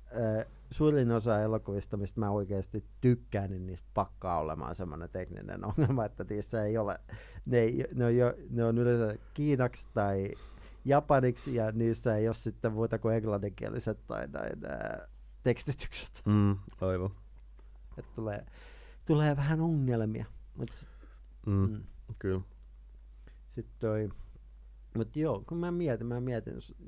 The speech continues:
Speaker 1: mä mietin joku päivä, mä katon mitä, mitä suoratoistopalveluista löytyy, ja sit mä menen kaivelemaan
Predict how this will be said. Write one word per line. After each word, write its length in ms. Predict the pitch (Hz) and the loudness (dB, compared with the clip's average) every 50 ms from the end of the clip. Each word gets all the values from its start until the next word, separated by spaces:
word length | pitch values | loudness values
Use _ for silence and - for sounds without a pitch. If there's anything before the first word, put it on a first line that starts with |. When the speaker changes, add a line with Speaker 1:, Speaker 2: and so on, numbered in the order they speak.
| 104 | -12
Speaker 1:
mä 160 | - 135 127 123 | -8 -6 -4 -2
mietin 400 | 131 123 117 107 - - - 50 | -2 -2 -2 -4 -6 -8 -8 -8
joku 240 | 50 - - - - - | -10 -10 -12 -14 -14 -10
päivä, 220 | - 58 - - - 69 65 - - - - | -10 -10 -10 -10 -10 -12 -12 -12 -14 -16 -10
mä 120 | - 131 | -10 -6
katon 300 | - - 131 123 120 107 | -4 -4 -2 -2 -2 -2
mitä, 300 | 107 104 98 - - 101 - - - - - - - - - | -2 -2 -4 -4 -6 -8 -8 -12 -18 -18 -20 -20 -20 -14 -6
mitä 340 | 127 120 113 - 110 110 110 - - - | -6 -4 -2 0 -2 -2 -2 -6 -10 -2
suoratoistopalveluista 1300 | 123 147 147 139 127 120 - 120 110 101 - - - - - 107 107 110 107 107 107 107 - - 113 107 | 0 2 2 2 2 0 0 -2 -2 -2 -4 -8 -8 -4 -2 -2 -2 0 -2 -2 -4 -4 -6 -6 -4 -2
löytyy, 360 | 104 101 101 101 - 113 110 | -2 -2 -2 -2 -4 -4 -4
ja 140 | 113 107 98 | -2 -4 -4
sit 100 | 104 110 | -4 -4
mä 160 | 110 110 107 | -4 -2 -2
menen 220 | 104 104 101 101 - | -2 -2 -4 -4 -2
kaivelemaan 760 | 120 110 107 107 101 101 98 98 95 95 95 92 92 92 | 0 0 0 0 0 0 -2 -2 -2 -4 -4 -6 -6 -8